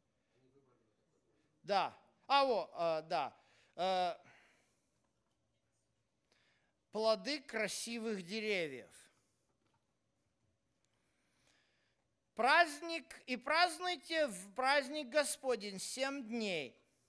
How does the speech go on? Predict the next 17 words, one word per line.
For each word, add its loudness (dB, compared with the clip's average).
Сорок 0
первый -2
текст. -8
Это 0
постановление -2
вечное. -4
В -10
роды 2
ваши, -2
в -12
седьмой -4
день -8
месяц -6
празднуйте -4
его. -6
В -10
кущах 4